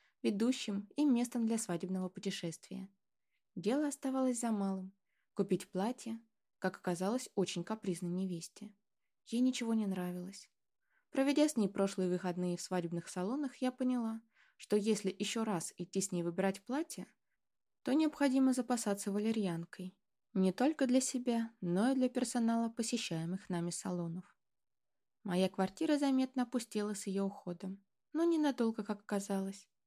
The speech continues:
Максим тут же переехал ко мне. Как выразился сам Никольский, свято место пусто не бывает. И подавил мое возмущение поцелуем. Сижу за рабочим столом в кабинете.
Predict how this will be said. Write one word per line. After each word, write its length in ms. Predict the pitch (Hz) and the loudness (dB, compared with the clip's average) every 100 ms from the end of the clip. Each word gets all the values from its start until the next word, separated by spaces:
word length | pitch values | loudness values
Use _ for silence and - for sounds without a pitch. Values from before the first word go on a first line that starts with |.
| _ _ _ | _ _ _
Максим 340 | 196 185 - 180 | -2 0 2 2
тут 220 | 220 254 | 0 0
же 80 | 285 | 0
переехал 480 | 262 226 180 - | 2 2 2 -2
ко 160 | 180 190 | -8 -4
мне. 300 | 180 165 170 _ _ _ _ _ _ _ | -4 -4 -8 _ _ _ _ _ _ _
Как 260 | 339 330 | -6 0
выразился 460 | 226 196 175 170 185 | 2 2 0 -2 -4
сам 260 | - 175 | -2 0
Никольский, 720 | 185 196 330 339 - 277 269 - | 0 -2 0 -2 -2 -4 -4 -6
свято 420 | - - 302 - | -8 2 4 4
место 300 | 262 254 247 | 2 2 0
пусто 340 | - 190 190 190 | -4 -4 -2 0
не 120 | 180 | 0
бывает. 440 | 180 170 165 170 - _ _ _ _ _ _ | 0 -2 -4 -10 -14 _ _ _ _ _ _
И 80 | 302 | 0
подавил 420 | 254 208 208 262 | 2 4 2 2
мое 260 | 269 269 | 2 2
возмущение 540 | 254 240 240 - 180 180 | 0 0 -2 0 0 0
поцелуем. 720 | - 202 190 175 170 190 214 _ _ _ _ _ _ _ _ _ _ | -4 -8 -6 -6 -6 -8 -12 _ _ _ _ _ _ _ _ _ _
Сижу 260 | - 294 359 | -4 2 4
за 80 | |
рабочим 380 | 220 190 196 196 | 6 4 2 0
столом 320 | 185 185 196 | -2 -2 -2
в 80 | 220 | -2
кабинете. 640 | - 185 180 175 165 - | -4 -4 -2 -4 -6 -12